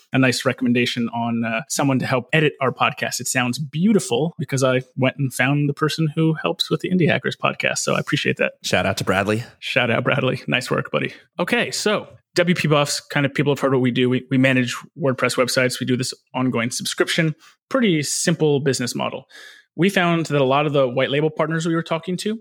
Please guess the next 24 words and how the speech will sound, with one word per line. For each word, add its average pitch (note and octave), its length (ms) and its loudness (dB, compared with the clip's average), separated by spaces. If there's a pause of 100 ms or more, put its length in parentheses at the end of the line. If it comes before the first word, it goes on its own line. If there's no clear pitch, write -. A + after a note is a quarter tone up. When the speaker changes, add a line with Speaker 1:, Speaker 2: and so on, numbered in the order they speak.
Speaker 1:
instead G#3+ 280 0
of D#3+ 80 0
wanting D#3 220 4
to - 80 0
outsource C#3+ 440 0
support C#3 380 -4
to - 100 -6
us, B2+ 380 -2
they D3+ 80 4
actually G#3 240 2
wanted E3+ 240 2 (140)
to C#3+ 100 -2
learn B2+ 400 2
how C3+ 240 0
to C3 180 -2 (300)
do, D3+ 240 2
or D3 160 4
they B2+ 80 4
wanted B2+ 380 0
to A#2+ 80 -2
do B2 260 2
ongoing C3 420 0
support D3 380 -4
themselves. C3 520 -2